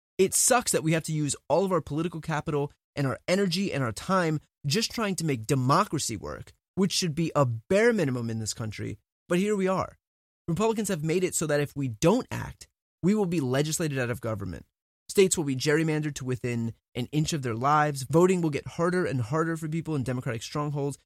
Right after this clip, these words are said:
People will get kicked off the rolls. Lines will stretch hours long. Whatever they can do,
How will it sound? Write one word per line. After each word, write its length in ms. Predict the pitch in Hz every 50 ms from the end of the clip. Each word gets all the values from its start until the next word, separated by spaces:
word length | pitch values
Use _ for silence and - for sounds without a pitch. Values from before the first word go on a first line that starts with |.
| _ _ _
People 160 | - 180 160
will 80 | 151 139
get 160 | 123 104 -
kicked 220 | - 156 135 -
off 100 | 131 -
the 100 | - -
rolls. 320 | 127 156 175 175 175 165 135
Lines 380 | 143 147 165 175 185 190 170
will 100 | 165 170
stretch 300 | 160 - - 156 156 - - -
hours 340 | 147 151 160 165 165 -
long. 220 | - 151 147 151 147 _ _ _ -
Whatever 300 | 143 170 202 233 220 247
they 160 | 202 190 160
can 480 | - - - - 175 180 190 214 220 196
do, 320 | 180 190 208 226 269 311